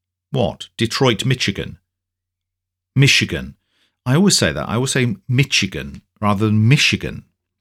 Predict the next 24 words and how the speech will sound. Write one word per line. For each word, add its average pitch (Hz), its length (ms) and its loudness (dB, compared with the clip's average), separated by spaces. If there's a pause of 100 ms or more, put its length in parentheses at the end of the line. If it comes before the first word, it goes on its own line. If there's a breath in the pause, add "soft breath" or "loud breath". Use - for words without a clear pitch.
(200)
Lake 120 260 0
Michigan. 113 520 -2 (160)
Lake 117 240 0
Avenue, 104 320 2
Detroit, 107 460 -6 (340 soft breath)
Michigan. 120 680 2 (840)
Mitch. 120 580 -2 (260)
What 196 100 0
makes 185 220 -2
me 180 60 0
say 160 180 0
Mitch? - 680 -2 (600)
I 98 60 -2
don't 92 140 -2
know. 78 180 -8 (1000)
"It 139 120 2
is 143 120 4
a 156 60 4
name 185 260 6
to 180 80 4
which 170 200 4
I 147 140 4
am 143 100 0
prepared 151 460 0